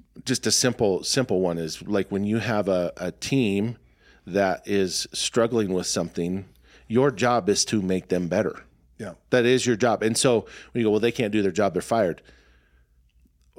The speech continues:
Speaker 1: Whose fault is that? Like, is it, is it their fault? Was it a lack of effort? Was it a lack of capacity? What was that? Or did you just not develop them?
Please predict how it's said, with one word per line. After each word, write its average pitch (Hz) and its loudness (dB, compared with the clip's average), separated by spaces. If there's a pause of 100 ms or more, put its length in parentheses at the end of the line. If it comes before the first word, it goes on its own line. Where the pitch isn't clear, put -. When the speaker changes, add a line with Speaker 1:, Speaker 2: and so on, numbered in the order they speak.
(220)
Speaker 1:
Whose 143 0
fault 139 0
is 90 0
that? - -2 (400)
Like, 110 2
is 110 0
it, 104 -2 (460)
is 107 -4
it 104 -4
their 120 4
fault? 135 2
Was 117 2
it 107 4
a 95 2 (160)
lack 117 2
of 101 0
effort? 147 0
Was 110 0
it 104 -2
a 101 0
lack 107 0
of 107 -4
capacity? 123 0
What 113 2
was 107 2
that? 107 2
Or 120 4
did 110 -4
you 113 0
just 110 -2
not 101 -2
develop 87 -4
them? - -12